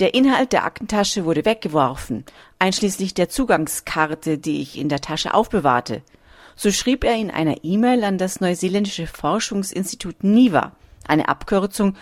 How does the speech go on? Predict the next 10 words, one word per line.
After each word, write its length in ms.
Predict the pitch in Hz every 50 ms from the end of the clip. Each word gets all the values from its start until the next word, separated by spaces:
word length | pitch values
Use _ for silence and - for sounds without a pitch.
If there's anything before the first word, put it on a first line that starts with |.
| - - - _ _ -
die 160 | - 190 196
für 260 | 190 - - 170 156 160
National 460 | 165 160 190 208 - - 208 185 -
Institute 560 | - 214 - - - - - - 196 - 165
of 140 | - - -
Water 500 | 156 170 190 220 220 - 208 196 160 - -
and 280 | 143 156 160 156 -
Atmospheric 680 | 151 - - 165 160 - - - - 202 190 185 - -
Research 460 | 196 220 240 - - 165 117 - -
steht. 500 | - - - - - 123 - - - -